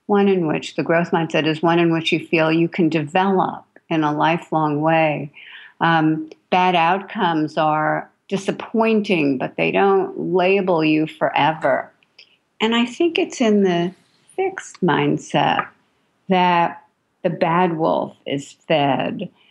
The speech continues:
that when you think everything tells you about your worth, your status, uh, your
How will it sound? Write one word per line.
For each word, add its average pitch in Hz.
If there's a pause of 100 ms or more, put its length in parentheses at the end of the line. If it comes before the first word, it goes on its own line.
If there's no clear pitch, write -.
(260)
that 240
when 247
you 240
think 220 (540)
everything 196 (380)
tells 208
you 139
about 160
your 165
worth, 160
your 151
status, 170 (580)
uh, 160
your 156